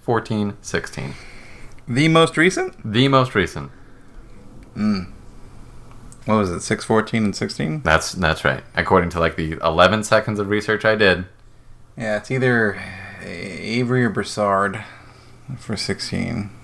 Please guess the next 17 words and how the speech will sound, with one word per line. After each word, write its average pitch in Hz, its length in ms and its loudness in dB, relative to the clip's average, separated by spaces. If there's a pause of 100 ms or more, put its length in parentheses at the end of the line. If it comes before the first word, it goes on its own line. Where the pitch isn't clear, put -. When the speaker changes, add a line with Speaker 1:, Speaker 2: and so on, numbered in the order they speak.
Speaker 2:
Brassard 104 360 2
was 95 100 -4
here 95 140 -2
longer. 90 480 -4 (640)
Speaker 1:
The 92 80 0
most 101 280 6
recent. 85 380 0 (600)
So 80 160 -2
the 71 40 -4
player 98 200 4
to 87 80 4
last 82 340 2
wear 71 160 0
it. - 120 -8 (200)
Speaker 2:
Yeah, 98 180 -2
I 101 60 -8
gotcha. - 460 -8